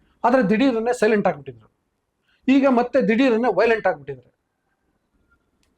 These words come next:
ಇದನ್ನ ಕಾರಣಗಳನ್ನ ನೋಡ್ತಾ ಹೋದ್ರೆ ಅವರಿಗೆ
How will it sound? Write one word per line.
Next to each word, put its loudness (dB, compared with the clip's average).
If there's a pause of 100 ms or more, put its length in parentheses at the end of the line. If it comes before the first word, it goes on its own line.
(280)
ಇದನ್ನ 2
ಕಾರಣಗಳನ್ನ 0
ನೋಡ್ತಾ -2
ಹೋದ್ರೆ -8 (1600)
ಅವರಿಗೆ 2